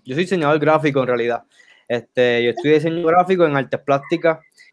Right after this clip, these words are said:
y en verdad, mano, este, no sé, ¿cómo, cómo, cómo te lo puedo decir? Soy un alguien que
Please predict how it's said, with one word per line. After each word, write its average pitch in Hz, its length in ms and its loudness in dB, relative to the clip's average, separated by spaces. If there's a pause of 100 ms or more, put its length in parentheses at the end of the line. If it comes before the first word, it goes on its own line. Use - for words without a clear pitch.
(160)
y 135 420 0
en 135 180 -2
verdad, 139 480 2
mano, 185 560 -2
este, 143 580 0
no 160 160 -2
sé, 143 240 2
¿cómo, 170 500 -2
cómo, 160 140 0 (140)
cómo 180 240 0
te 190 60 2
lo 185 100 0
puedo 185 200 4
decir? 147 360 -2 (240)
Soy 170 280 4
un 196 100 4
alguien 214 300 2
que 151 500 0